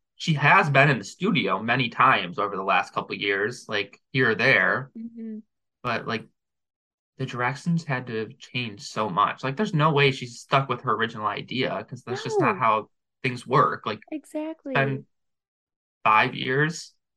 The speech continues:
Speaker 1: six years since she released an album, so.
Speaker 2: Yeah, I,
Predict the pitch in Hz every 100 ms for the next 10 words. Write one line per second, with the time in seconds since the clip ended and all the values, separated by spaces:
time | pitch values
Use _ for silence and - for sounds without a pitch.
0 | _ _ _ 147 143 143 123 120 110 110
1 | 117 117 131 120 113 117 80 98 120 -
2 | - - 131 _ _ _ _ _ _ _
3 | _ _ _ _ _ _ _ _ _ _
4 | _ _ _ _ _ _ _ _ _ -
5 | - - _ _ _ _ _ _ _ 220
6 | 214 208 208 - 294 311 339 349